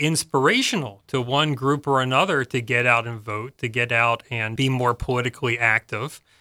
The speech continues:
So it could be a wake-up call. If you feel that the election of Donald Trump changed the court dramatically in a way that you like or a way you don't like, you may be more compelled to participate in the political process.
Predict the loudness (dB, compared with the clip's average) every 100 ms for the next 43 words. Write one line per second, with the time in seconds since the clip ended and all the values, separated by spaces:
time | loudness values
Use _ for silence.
0 | _ -4 0 0 0 0 2 2 4 4
1 | 2 -2 -4 -6 -6 -4 -6 -10 _ _
2 | _ -6 -4 -2 -2 -4 -2 2 4 2
3 | 0 -2 -2 -2 -4 -6 -6 -8 _ _
4 | _ -2 4 4 2 -2 -4 -4 -2 0
5 | 0 -4 -8 -2 0 0 -4 _ _ -2
6 | 2 2 0 -4 -2 0 0 0 0 4
7 | 4 2 -4 -6 -4 -2 -2 0 0 0
8 | -4 -6 -10 -4 -2 -2 0 0 2 0
9 | 0 -2 -4 0 0 0 -6 -10 -10 -10
10 | -10 -4 -2 0 0 0 2 2 2 -4
11 | -4 -2 -2 -4 -4 -6 -2 -2 -2 -4
12 | -6 -6 -10 _ -8 -4 -4 -2 -4 -4
13 | -10 -2 0 0 -2 -6 -8 -10